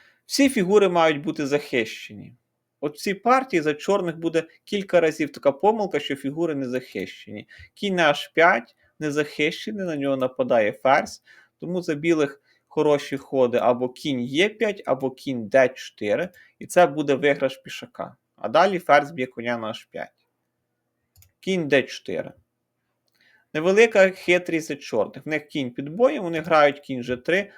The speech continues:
напали на туру. От білі побили коня, білі зіпсували собі пішакову структуру. З іншого боку, турі відкрилась вертикаль. Є Д, Д три.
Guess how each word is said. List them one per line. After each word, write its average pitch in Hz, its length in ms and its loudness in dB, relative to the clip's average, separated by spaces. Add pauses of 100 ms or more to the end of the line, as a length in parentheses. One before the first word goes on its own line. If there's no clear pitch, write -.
напали 135 520 4
на 120 120 -4
туру. 104 400 -14 (640)
От 139 160 -4
білі 143 280 0
побили 233 460 -2
коня, 220 500 -4 (220)
білі 170 280 -2
зіпсували 139 600 2
собі 123 280 -10
пішакову 117 500 -8
структуру. - 680 -18 (340)
З 220 40 -4
іншого 208 300 0
боку, 170 480 0 (440)
турі 151 280 -2
відкрилась 131 480 0
вертикаль. - 580 -10 (1120)
Є 123 280 -2
Д, 143 420 2 (800)
Д 131 220 0
три. - 400 -4